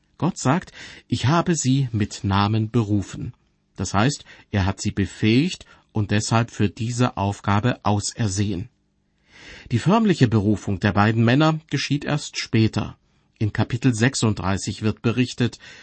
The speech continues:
dass Mose sie in Anwesenheit des Volkes in ihren Dienst beruft.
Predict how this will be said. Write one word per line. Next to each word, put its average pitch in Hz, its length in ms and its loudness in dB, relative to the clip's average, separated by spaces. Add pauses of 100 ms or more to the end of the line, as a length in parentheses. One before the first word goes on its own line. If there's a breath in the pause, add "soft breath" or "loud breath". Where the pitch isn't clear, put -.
(140 loud breath)
dass - 200 -2
Mose 147 360 4
sie 127 320 2 (240 loud breath)
in 104 160 0
Anwesenheit 120 720 2
des 95 160 -4
Volkes 117 500 0 (240 soft breath)
in 123 320 4
ihren 113 400 0
Dienst - 460 -2
beruft. 101 520 -4